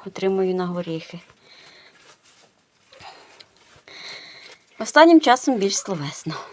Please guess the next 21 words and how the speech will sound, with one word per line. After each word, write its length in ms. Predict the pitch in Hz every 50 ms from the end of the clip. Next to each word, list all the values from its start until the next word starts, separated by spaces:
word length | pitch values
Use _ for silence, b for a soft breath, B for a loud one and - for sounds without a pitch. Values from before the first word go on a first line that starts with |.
| - -
<laughs> 200 | 240 196 208 180 - - B B B B B B B B B B B
Та 100 | - 190
ось 180 | 180 170 180 -
так, 300 | - - 143 - - - -
все. 300 | - - 185 180 180 - - - - - - - _ _ _ B B B B B B B B B B -
Будьте 360 | 190 185 185 - - 175 170
здоровенькі, 760 | - - - 165 165 151 151 151 151 - - - 285 311 - -
бережіть 480 | 202 - - 147 170 160 143 - - -
себе 280 | - 170 - 254 311 320 B B B B - 359 359
і 100 | 330 339
своїх 500 | - - - - 175 175 190 190 - -
найрідніших 680 | - 143 143 139 143 147 147 160 - - - - -
людей. 220 | - - - - 139 - - _ b b b b b b b b b b b b b b b _ _ _ _ _ _ _ _ _
А 80 | - 180
що, 280 | - - - 202 185
що 200 | 180 - - 233
таке? 420 | 240 233 - 247 - - 208 170 175
Що 180 | - - -
таке? 420 | - - 285 - - 277 240 202 180 - _ _ _ _ _ _ _ _ _ - - _ _ _ _ _ _ _ _ _ _ _ _ _ _
Що 240 | - - - - -
таке? 440 | - - 320 - - 254 233 233